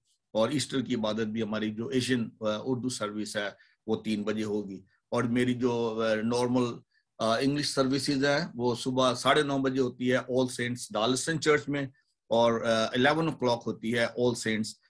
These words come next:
Moxley Church में। अगर आप, अ, इन services को attend करना चाहें, you are more than welcome। अ, हर रोज मैं, अ, daily लेंट reflection, अ, जो है Zoom पर एक, अ, अ,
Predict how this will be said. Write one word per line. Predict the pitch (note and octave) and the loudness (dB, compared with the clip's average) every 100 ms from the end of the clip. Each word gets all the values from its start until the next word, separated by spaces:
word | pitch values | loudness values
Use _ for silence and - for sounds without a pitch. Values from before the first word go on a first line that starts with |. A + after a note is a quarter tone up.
| _ - B2+ | _ -2 2
Moxley | A#2+ - A#2+ | 2 0 -4
Church | A2 G#2+ G2+ G#2+ | 0 0 0 -6
में। | G2 F#2+ _ _ - | -10 -12 _ _ -10
अगर | A2 A#2 | -2 2
आप, | A2+ A2+ - | 4 2 0
अ, | A#2 G#2+ G#2+ G#2 G#2+ - _ _ _ - | 0 4 2 0 -8 -18 _ _ _ -2
इन | B2 A#2 - C3+ | 0 0 -4 -8
services | B2+ A2+ A2 - B2 | -2 -2 -2 -2 -4
को | - A#2+ A2 - _ _ - | -2 -2 -2 -6 _ _ -4
attend | A2+ C3+ C3 | 4 4 4
करना | C3+ C#3 | 2 0
चाहें, | C3+ C#3+ D3+ - _ - | 2 0 0 -6 _ 0
you | B2+ B2+ | 4 6
are | C3+ | 6
more | D3 D#3 | 4 4
than | D3 | 2
welcome। | C3 C3+ D3 E3 E3+ _ _ _ - | 2 0 -2 -4 -6 _ _ _ 0
अ, | B2 A#2+ | 2 4
हर | C#3 | 4
रोज | D3+ F3+ D#3+ | 4 4 4
मैं, | D#3+ D3+ D3+ | 4 2 0
अ, | C#3+ C3+ B2 A#2+ A#2+ A#2 | -2 0 0 2 0 -2
daily | A#2 A2 E3+ F#3+ F#3 | -6 2 4 6 2
लेंट | B2+ B2 D#3+ E3+ C3 | 2 4 4 2 2
reflection, | C3+ - C#3+ - - B2+ - - _ _ - | -2 2 0 2 0 0 -2 -12 _ _ -4
अ, | B2 A#2+ A#2+ | 0 2 2
जो | A#2 C3 | 2 2
है | C3 C3+ | 6 4
Zoom | B2+ C#3 F3+ F3 | 4 4 4 4
पर | C#3 B2+ B2+ | 2 0 2
एक, | C#3 B2+ - | 0 0 0
अ, | B2+ B2+ B2+ A#2 A#2+ | 2 2 0 -2 -2
अ, | A#2+ | -2